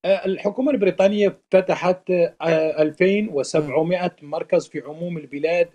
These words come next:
Speaker 1: للقاح، وقسمت عملية اللقاح عبر مراحل، بمعنى أنه خلال شهر يناير ستتم، آه، لكل، آه، من يعمل في دور الرعاية والمستشفيات من أطباء وممرض وكل العاملين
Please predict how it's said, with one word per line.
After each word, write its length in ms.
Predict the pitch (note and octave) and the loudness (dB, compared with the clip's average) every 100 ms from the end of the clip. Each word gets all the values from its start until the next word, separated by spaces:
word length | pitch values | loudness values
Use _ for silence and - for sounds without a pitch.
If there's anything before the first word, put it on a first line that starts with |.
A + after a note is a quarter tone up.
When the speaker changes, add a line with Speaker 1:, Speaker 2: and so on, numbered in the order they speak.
| C#3 | -12
Speaker 1:
للقاح، 640 | D3 D#3 C#3 - A#2 A#2 | -10 -8 -8 -8 -10 -6
وقسمت 600 | C3 - F3+ F#3+ F3+ E3+ _ _ _ - | -4 0 2 2 2 -2 _ _ _ -6
عملية 540 | C3 F3+ F3+ D#3 B2 D#3 | -2 2 2 2 0 -2
اللقاح 640 | D#3 D#3 - G3 E3 - | -2 0 2 2 2 0
عبر 260 | E3+ E3 D#3 | 0 2 2
مراحل، 400 | C#3+ B2 - G#2+ | 0 -4 -8 -4
بمعنى 460 | D3 E3+ A#2 A#2+ | -2 -2 -4 -6
أنه 220 | C#3 C3+ - _ _ _ | -6 -6 -8 _ _ _
خلال 320 | E3 G#3+ G#3+ | 4 4 4
شهر 260 | - D#3 D#3+ | 0 -2 2
يناير 560 | D#3 E3+ F3 D3+ D3 | 2 2 4 4 4
ستتم، 600 | - C3+ C3+ D#3 G#3 G3+ G3 _ _ | -2 -6 -2 0 2 2 -2 _ _
آه، 120 | D#3 D3 | -2 -2
لكل، 760 | D3 D#3 D3+ - A#3 A#3 C#3+ | 2 0 0 -2 0 0 -4
آه، 300 | B2+ C3 B2+ | -8 -6 -6
من 240 | C3+ E3+ E3+ | -4 -2 -2
يعمل 460 | D3 D#3 C3+ B2+ - | -2 -2 0 -2 -2
في 180 | D3+ | -4
دور 260 | C#3 F3+ D#3+ | 2 2 2
الرعاية 480 | C3+ B2 A#2+ D3+ E3+ | 0 -2 0 2 2
والمستشفيات 1200 | C#3+ C#3+ F3 F3 - D3+ - C3 C3 D#3+ E3 E3 C#3+ | 2 0 0 -6 -4 -6 -6 -10 -6 -6 -6 -4 -4
من 180 | C#3 C3+ | -4 -8
أطباء 520 | C3+ C#3+ - D3+ D#3 | -8 -10 -4 -2 0
وممرض 580 | D3 C3 B2+ C3 D3 E3 | 0 -2 -8 -4 -4 -2
وكل 320 | F3 D#3+ G#3+ | -4 2 2
العاملين 520 | F3+ D#3 E3+ D#3 F3+ | 2 -4 -4 -4 -6